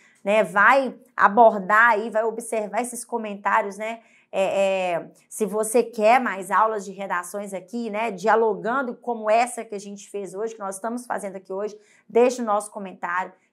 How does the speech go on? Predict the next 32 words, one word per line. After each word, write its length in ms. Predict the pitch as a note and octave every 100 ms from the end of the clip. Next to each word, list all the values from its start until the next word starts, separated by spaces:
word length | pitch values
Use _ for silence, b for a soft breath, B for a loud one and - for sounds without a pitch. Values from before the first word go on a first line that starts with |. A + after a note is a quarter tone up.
| _
O 20 |
pessoal 440 | G#3+ G#3+ G#3 G#3
vai, 320 | G3 G3 A#3
né, 240 | A#3 A3+ B3+
observar 800 | A3 F#3+ - G#3+ F3+ F3 G3+ G#3+
aí 140 | G3+
direitinho, 680 | G3 G3+ F#3 - G#3 A3 A3 b b b
vai 240 | E3+ A3
me 100 | C4+
contar 420 | D4 C#4+ B3+ B3 A3+
aqui 180 | B3
depois 520 | A#3 A3 A3+ A#3 B3+ A#3+
e 80 |
aí 180 | A3+ A3+
a 60 | B3
gente 240 | A#3+ A#3+
se 120 | -
encontra 400 | B3 A#3+ A#3 A#3
pra 140 | - A3+
conversar 800 | A#3 D#4+ G4+ E4+ C4+ - A#3+ C4+
sobre 260 | C4+ A#3
mais 260 | A#3+ A#3 A#3+
coisas 300 | - A3+ A3
importantes 560 | A3 A3 G#3+ G3 F#3+
na 80 | F#3+
redação, 540 | G3 G3 G3+ G#3 - -
tá? 320 | G#3+ B3+ - b b b b -
Em 120 | G#3+
questão 400 | A#3 A#3 A#3 A#3
de 120 | A3
estrutura, 760 | A3+ - C4+ C4+ _ F#3 F3 E3
né? 300 | F#3+ A3+